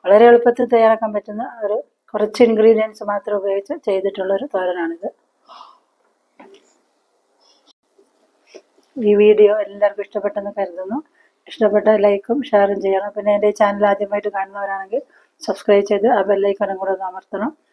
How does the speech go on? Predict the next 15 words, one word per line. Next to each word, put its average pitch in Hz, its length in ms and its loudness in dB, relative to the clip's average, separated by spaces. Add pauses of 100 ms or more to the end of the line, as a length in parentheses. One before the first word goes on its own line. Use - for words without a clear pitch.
(220)
പിന്നീട് 220 320 4
വരുന്ന 202 260 4
all 202 140 2
എന്ന 202 160 -4
ഓപ്ഷൻ - 220 -12
കൂടെ 196 160 -2
എനേബിൾ 196 260 -6 (100)
ചെയ്താൽ 202 340 -4
ഞാൻ 196 160 -8
പിന്നീട് 202 300 -6
ഇടുന്ന 196 240 -6
എൻ്റെ 196 180 -6
വീഡിയോസിൻ്റെ 196 520 -4 (580)
നോട്ടിഫിക്കേഷൻ 202 680 0
എല്ലാം 190 180 -4